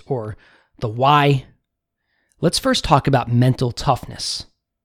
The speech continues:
Because I think this is one of those topics that I think is very misunderstood and blindly followed,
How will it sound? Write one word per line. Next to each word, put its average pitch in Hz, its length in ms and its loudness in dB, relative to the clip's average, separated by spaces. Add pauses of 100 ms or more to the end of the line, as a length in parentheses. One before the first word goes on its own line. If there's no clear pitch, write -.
(400)
Because 147 220 4
I 170 100 6
think 226 280 2
this 240 180 0
is 160 360 2 (420)
one 156 180 6
of 214 80 0
those 196 200 8
topics - 720 0 (720)
that 135 420 2
I 135 160 0
think 147 460 0 (100)
is 131 200 0
very 147 280 4
misunderstood 143 1300 4 (580)
and 123 540 -2 (360)
blindly 135 600 2
followed, 160 640 -2